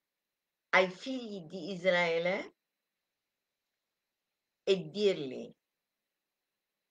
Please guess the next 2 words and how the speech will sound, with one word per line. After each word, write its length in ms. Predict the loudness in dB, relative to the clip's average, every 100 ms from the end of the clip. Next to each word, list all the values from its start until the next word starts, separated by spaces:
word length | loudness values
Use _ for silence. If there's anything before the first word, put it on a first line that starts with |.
| _ _ _ _ _ _ _ _ _ _ _ _
traduzione, 680 | -10 -10 -12 _ -20 -20 _ _ _ _ _ _ _ _ _ _ _ _ _ _ _ _ _ _ _ _
se 760 | -18 0 6 8 8 4 -6